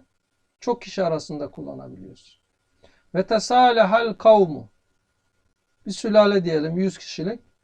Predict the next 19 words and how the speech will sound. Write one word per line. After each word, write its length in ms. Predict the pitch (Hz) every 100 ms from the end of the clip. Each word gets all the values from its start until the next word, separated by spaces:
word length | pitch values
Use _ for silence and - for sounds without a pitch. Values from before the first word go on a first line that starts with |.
| _ _ _ _ _
Kavga 340 | - 190 202 202
etmişler, 520 | 185 156 127 - 196
sonra 360 | 190 214 196 214
barışmışlar. 800 | 202 185 - 160 - 170 - _ _ _ _ -
Ellisi 680 | 196 190 156 143 - 180 185
birbirine 420 | 175 151 139 135
küsü 360 | - 180 170
de, 180 | 139 208 - _ _ _ -
ellisi 400 | 202 185 151 156
de 100 | 180
kucaklaştı, 640 | 185 190 180 - 139 - 147
barıştı. 560 | 160 165 - 196 247 254 _ _ _ _
Tesalehal 920 | - 165 160 214 208 175 165 165 151 135
kavmu, 640 | - 190 202 208 240 277 _ _ _
kavim 500 | - 170 196 240 214
birbiriyle 840 | 196 190 160 156 147 139 190 233 - - -
barıştı. 920 | 143 139 127 - - - 65 - 135 - _ _ - _ _ _ _ _ _ _ _ _ _
Fakat 380 | 175 196 233 220
yekunu, 840 | 190 190 190 - 254 220 160 143